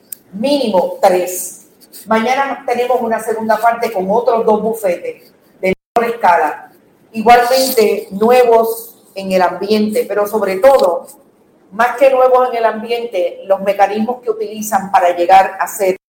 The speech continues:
abogados de diferentes agencias. Vamos a hablar sobre eso a partir de la próxima o los próximos veinte minutos, pero antes yo quiero,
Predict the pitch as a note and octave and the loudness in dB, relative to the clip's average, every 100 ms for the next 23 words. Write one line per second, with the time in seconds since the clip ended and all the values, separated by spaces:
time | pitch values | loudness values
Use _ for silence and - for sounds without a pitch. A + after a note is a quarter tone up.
0 | _ F3 - - E3 A3 A3 F3+ D#3+ D3+ | _ -20 -14 -4 2 4 2 0 -6 -8
1 | D3+ D3 F3 F3 D#3+ C#3 C3+ - - - | -10 -8 -6 -6 -6 -10 -20 -20 -20 -20
2 | - - _ _ _ _ _ _ - G#3+ | -20 -20 _ _ _ _ _ _ 2 6
3 | A#3+ C4 B3+ B3+ A3+ A#3 A#3+ - A#3 - | 8 8 8 8 8 8 6 6 6 6
4 | F#3+ G3 F#3+ - G#3+ G3 G#3 G3 F#3 F3 | 4 4 2 -2 -2 2 2 2 2 0
5 | F3 F3+ - A3 G3+ G3 F#3 F3 E3 E3 | 0 -2 -2 -4 -2 0 2 2 0 -2
6 | A3 G3+ G3 G3+ A3 G#3 A#3 B3 G3 - | -2 0 0 2 2 2 0 2 0 2
7 | F3 F#3 B3+ C4 G3+ F3 G#3+ A3+ G#3+ F3+ | 4 6 4 2 0 2 2 4 4 6
8 | D#3 | 2